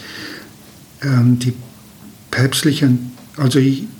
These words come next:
es ist meine Hypothese, meine Vermutung, äh, die, äh, ich habe Gründe dafür, also auch aus dem Gespräch mit vielen Leuten, also mit Leuten, die damals Erwachsene waren, Eltern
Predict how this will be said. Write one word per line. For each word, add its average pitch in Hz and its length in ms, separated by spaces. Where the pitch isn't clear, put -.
es 135 220
ist - 180
meine 123 240
Hypothese, 151 840
meine 120 220
Vermutung, 170 720
äh, - 40
die, 120 300
äh, 143 40
ich - 140
habe 139 180
Gründe 175 360
dafür, 165 840
also 127 240
auch 120 100
aus 127 180
dem 135 120
Gespräch 127 480
mit 120 140
vielen 113 280
Leuten, 151 540
also 135 140
mit 131 140
Leuten, 135 400
die 113 100
damals 123 380
Erwachsene 123 640
waren, 123 440
Eltern 135 600